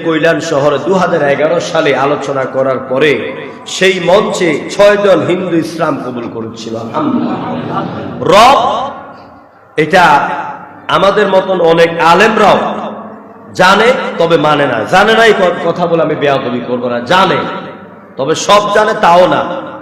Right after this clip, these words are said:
আবার সব জানে মানে না। রব শব্দের অনেকগুলি অর্থ রয়েছে, রব বুঝতে হবে।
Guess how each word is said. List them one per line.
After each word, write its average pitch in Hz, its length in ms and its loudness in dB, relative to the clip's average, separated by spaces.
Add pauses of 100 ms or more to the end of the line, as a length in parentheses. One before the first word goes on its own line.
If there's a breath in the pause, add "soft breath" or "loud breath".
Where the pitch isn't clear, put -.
(200)
আবার 165 240 0
সব 202 380 2
জানে 220 300 0
মানে 139 340 2
না। 113 120 -4 (1000)
রব 175 260 4
শব্দের 208 840 2
অনেকগুলি 240 540 2
অর্থ 196 260 2
রয়েছে, 147 460 2 (1000)
রব 160 260 2
বুঝতে 165 300 -4
হবে। 117 260 -4